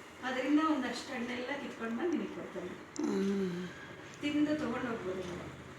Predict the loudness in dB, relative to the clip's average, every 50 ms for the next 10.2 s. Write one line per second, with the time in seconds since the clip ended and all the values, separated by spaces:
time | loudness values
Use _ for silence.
0 | -12 -10 -10 -10 -10 -10 -8 -6 -6 -2 0 2 2 2 0 -2 0 0 0 2
1 | 2 2 0 -2 -2 -2 -2 -2 -2 -2 -2 -4 -4 -4 -4 -6 -8 -8 -10 -10
2 | -10 -10 -10 -10 -10 -8 -6 -4 -2 0 0 0 0 2 2 4 4 4 2 0
3 | 0 0 -2 -2 0 0 -2 -2 -2 -4 -2 -2 -4 -4 -4 -4 -4 -4 -4 -4
4 | -4 -4 -4 -4 -4 -4 -4 -4 -4 -4 -2 -2 0 0 0 -2 -2 -4 -6 -8
5 | -8 -8 -8 -6 -2 0 2 2 2 2 2 2 2 2 2 2 0 -2 -2 -2
6 | -2 -2 0 0 0 0 2 2 2 2 2 0 0 0 0 0 -2 -2 -2 -2
7 | -4 -4 -4 -2 -2 -2 -2 0 0 2 0 0 0 -2 -4 -4 -4 -4 -2 -2
8 | -2 0 0 0 0 0 0 0 -2 -2 -2 -2 -2 0 0 0 0 0 -2 -6
9 | -6 -4 -4 -4 -4 -4 -6 -6 -4 -2 0 0 0 0 0 -2 -4 -4 -4 -4
10 | -4 -4 -8